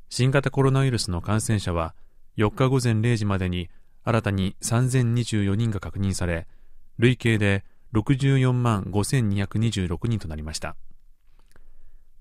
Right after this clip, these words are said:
新たな感染者三千二十四人のうち、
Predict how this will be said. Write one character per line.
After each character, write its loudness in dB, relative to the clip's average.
新 6
た 0
な 4
感 0
染 0
者 -2
三 0
千 2
二 2
十 0
四 2
人 2
の 0
う -2
ち、 -6